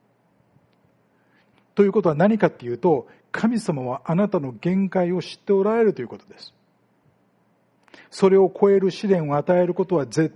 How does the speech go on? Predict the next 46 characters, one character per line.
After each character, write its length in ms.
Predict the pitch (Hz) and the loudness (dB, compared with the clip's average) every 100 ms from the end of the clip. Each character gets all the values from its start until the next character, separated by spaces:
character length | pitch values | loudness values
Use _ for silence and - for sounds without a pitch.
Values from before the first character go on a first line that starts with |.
| - | 0
対 180 | 196 | 0
に 80 | 190 | 2
な 180 | 185 220 | 2 2
い 80 | 208 | 2
ん 80 | 156 | 0
だ 100 | 160 | -2
っ 40 | |
て 120 | 160 | -4
い 20 | |
う 20 | 101 | -16
ん 20 | |
で 80 | - | -16
す。 140 | - _ _ _ _ _ _ _ _ _ _ _ _ _ _ _ _ _ _ _ _ _ _ _ _ _ _ _ _ _ _ - | -20 _ _ _ _ _ _ _ _ _ _ _ _ _ _ _ _ _ _ _ _ _ _ _ _ _ _ _ _ _ _ -12
少 240 | - 226 | -6 0
な 120 | 226 | 0
く 60 | 208 | 0
と 100 | 165 | -4
も 80 | 147 | -2
そ 80 | |
れ 80 | 160 | -2
は 60 | 139 | 0
私 200 | 170 - | -2 -4
た 60 | |
ち 100 | 156 | -6
を 80 | 139 | -4
慰 320 | 139 160 175 | -2 -4 -2
め 80 | 208 | -2
て 80 | 127 | -2
く 80 | - | -10
れ 80 | 95 | -18
ま 80 | |
す 60 | - | -20
よ 120 | - | -20
ね。 140 | - - _ _ _ _ _ _ _ _ _ _ _ _ _ _ _ _ _ _ _ _ _ _ _ _ _ _ _ _ _ _ _ _ _ _ _ _ - | -20 -20 _ _ _ _ _ _ _ _ _ _ _ _ _ _ _ _ _ _ _ _ _ _ _ _ _ _ _ _ _ _ _ _ _ _ _ _ 0
合 120 | 170 | 2
わ 160 | 220 | 4
せ 180 | 208 254 | 2 0
る 140 | 180 151 | 0 0
こ 100 | 147 | -2
と 140 | 170 | -4
っ 20 | |
て 160 | - 135 | -6 -12
い 60 | |
う 40 | 113 | -10
の 120 | 120 | -8
は、 220 | 135 117 | -6 -8